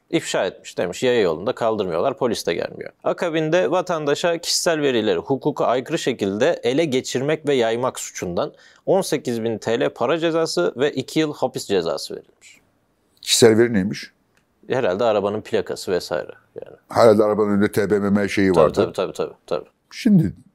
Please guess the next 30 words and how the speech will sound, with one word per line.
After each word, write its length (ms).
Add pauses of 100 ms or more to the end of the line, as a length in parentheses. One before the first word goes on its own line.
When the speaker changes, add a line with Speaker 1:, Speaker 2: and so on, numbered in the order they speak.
(120)
Speaker 2:
Türkiye'de 400
de 140
genel 240
olarak 360
biliyorsun 300
yaya 220
geçtiğinde 420
de 40
park 360
ediliyor, 680
trafik 340
kurallarına 380
da 100
kimse 340
de 120
uymuyor. 600
Hatta 300
geçenlerde 720
ben, 320 (180)
e, 280
geçen 360
dediğim 180
birkaç 300
ay 120
oldu, 380 (360)
e, 60 (360)
Şişli'de 800 (520)
bütün 320
yolu 240
kapatan 580